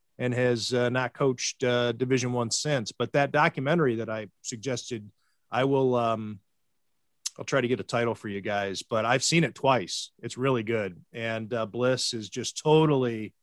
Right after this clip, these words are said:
totally oblivious slash just in denial that he had any role in any of this. He's on tape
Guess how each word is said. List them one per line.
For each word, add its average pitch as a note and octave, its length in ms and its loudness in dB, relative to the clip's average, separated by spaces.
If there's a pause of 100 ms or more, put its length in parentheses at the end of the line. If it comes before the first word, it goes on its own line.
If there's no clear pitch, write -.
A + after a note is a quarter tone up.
(640)
totally D3 400 6
oblivious B2 640 2
slash - 1040 0
just - 360 -2 (220)
in B2+ 220 -2
denial A#2+ 600 4
that A2+ 220 -2
he C#3 160 0
had B2 220 4
any C3+ 180 2
role B2+ 360 4
in A#2 100 0
any C3 180 -2
of B2 80 0
this. B2 300 2
He's A#2+ 160 -4
on A#2+ 180 0
tape C3 420 -2